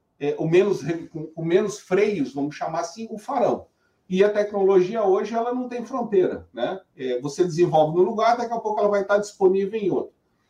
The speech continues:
As, os governos sabem disso, as empresas sabem disso. Então, essa, essa, é, essa questão de desacelerar o desenvolvimento da inteligência artificial, eu particularmente não acredito,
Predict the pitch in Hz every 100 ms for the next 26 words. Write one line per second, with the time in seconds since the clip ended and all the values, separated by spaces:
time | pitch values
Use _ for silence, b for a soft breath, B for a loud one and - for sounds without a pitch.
0 | _ - 139 135 - 147 151 160 170 208
1 | 208 196 180 156 131 175 214 196 143 151
2 | - 147 180 165 165 156 170 208 151 196
3 | 214 - _ _ _ 143 165 196 - -
4 | 180 247 - 208 - 151 165 - 196 151
5 | 123 120 - 151 - - _ 139 185 180
6 | 180 - 185 185 165 131 - _ _ 120
7 | 330 220 196 190 - 180 156 165 151 151
8 | 147 135 143 151 139 139 139 135 139 -
9 | 135 - 131 - 175 180 190 185 180 -
10 | 165 165 190 - 160 147 151 180 208 208
11 | 202 135 101